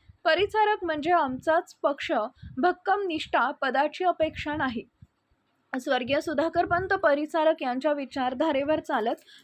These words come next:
माजी आमदार प्रशांत परिचारक यांची शिकवण डोळ्यासमोर ठेवून गणेश भाऊंनी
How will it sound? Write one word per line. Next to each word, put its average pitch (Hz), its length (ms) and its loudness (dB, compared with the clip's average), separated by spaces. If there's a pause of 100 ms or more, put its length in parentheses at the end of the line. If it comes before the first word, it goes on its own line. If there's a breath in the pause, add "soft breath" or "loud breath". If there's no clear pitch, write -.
माजी 285 320 2
आमदार 381 320 2
प्रशांत 349 480 -2
परिचारक 320 680 2
यांची 277 300 -2
शिकवण 294 400 -4
डोळ्यासमोर 277 640 0
ठेवून 311 300 -4
गणेश 262 340 -4
भाऊंनी 285 440 -4